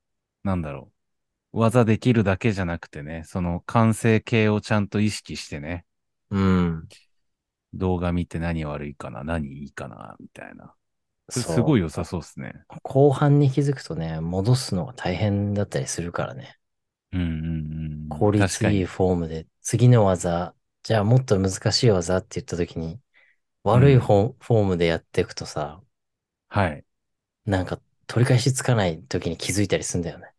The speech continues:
Speaker 1: いや、これほんと、俺最近、マジでそれ、マジで超ホットなんすよね、そこら辺。
Speaker 2: <laughs> あ、そうなんだ。
Speaker 1: 僕ね、あの、一-、始めたてぐらいの時にクリッパーストールする時に腕め-、両手とも上がってたじゃんね。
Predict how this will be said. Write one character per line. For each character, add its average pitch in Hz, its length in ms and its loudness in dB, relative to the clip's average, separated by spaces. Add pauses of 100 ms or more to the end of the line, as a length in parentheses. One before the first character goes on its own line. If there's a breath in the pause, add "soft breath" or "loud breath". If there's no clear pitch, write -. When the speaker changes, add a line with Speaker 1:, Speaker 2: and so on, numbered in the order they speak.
(520)
Speaker 1:
い 104 40 -4
や、 90 100 -4 (120)
こ - 160 -8
れ 98 40 0
ほ 92 180 -2
ん 117 100 2
と、 127 200 -2
俺 110 160 2
最 143 300 2
近、 160 420 0 (140)
マ 117 240 4
ジ 156 100 0
で 110 80 2
そ 101 160 -2
れ、 95 160 0
マ 120 220 2
ジ 151 140 0
で 104 40 -2
超 - 240 0
ホ 131 200 0
ッ - 120 -14
ト 110 80 4
な 90 100 6
ん 85 60 2
す 85 140 -6
よ 78 80 -6
ね、 76 80 -10
そ - 100 -6
こ - 140 -2
ら - 120 6
辺。 165 260 4
Speaker 2:
<laughs> - 40 -20
あ、 - 180 0
そ - 280 2
う 131 40 4
な 135 140 4
ん - 100 -6
だ。 - 80 -16 (600)
Speaker 1:
僕 98 220 2
ね、 104 100 8
あ 98 140 6
の、 98 160 4 (100)
一-、 - 380 -10
始 127 320 2
め 185 120 4
た 190 140 4
て 190 140 2
ぐ 190 100 2
ら 190 120 6
い - 20 8
の 117 80 6
時 101 220 0
に 90 100 -4
ク - 160 -2
リ 170 100 2
ッ - 100 -4
パ 180 180 8
ー - 20 4
ス 147 100 -2
ト 190 160 2
ー 170 40 4
ル 117 120 4
す 104 140 -4
る 90 100 -2
時 95 240 -2
に 85 280 -4
腕 117 280 6
め-、 110 260 6
両 139 280 6
手 190 100 6
と 190 100 2
も 180 120 6
上 165 120 8
が 160 100 6
っ - 80 2
て 180 120 2
た 117 120 2
じ 87 100 -4
ゃ 82 80 -2
ん 76 80 -10
ね。 76 320 -10